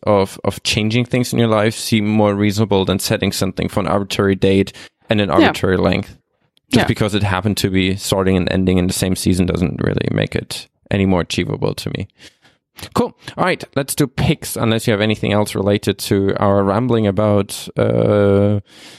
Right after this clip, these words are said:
Speaker 1: self-improvement and why New Year's resolutions are bad.
Speaker 2: And why ice cream is bad.
Speaker 1: <laughs> Apparently.
Speaker 2: Yeah. Um, no, I f-, don't think I have anything more.
Speaker 1: Cool, let's do picks.
Speaker 2: Let's do it. So, my pick this week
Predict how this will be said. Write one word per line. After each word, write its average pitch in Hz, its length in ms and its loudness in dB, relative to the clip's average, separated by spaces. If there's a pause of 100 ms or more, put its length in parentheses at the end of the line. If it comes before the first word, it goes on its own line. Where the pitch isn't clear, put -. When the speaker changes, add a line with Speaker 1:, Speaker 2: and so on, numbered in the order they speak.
(140)
Speaker 1:
self-improvement 131 960 0
and 117 640 -2
why 113 240 2
New 113 180 4
Year's 117 220 0
resolutions 110 840 0
are 107 240 2
bad. 101 560 -2 (180)
Speaker 2:
And 226 220 2
why 208 220 2
ice 208 200 0
cream 147 300 -6
is - 140 -12
bad. 135 400 -4
Speaker 1:
<laughs> - 0 -
Apparently. 104 580 0
Speaker 2:
Yeah. 165 240 0 (600)
Um, 330 380 4
no, 415 100 4 (120)
I - 40 6
f-, - 200 -4
don't 359 160 0
think 440 180 0
I 381 60 2
have 294 160 4
anything 165 600 -4
more. 151 420 -6
Speaker 1:
Cool, 196 180 0
let's 131 200 0
do - 80 0
picks. - 240 0
Speaker 2:
Let's 202 260 -8
do 320 220 2
it. - 180 -2
So, 269 580 0
my 233 220 2
pick - 320 -2
this - 320 -2
week 185 440 0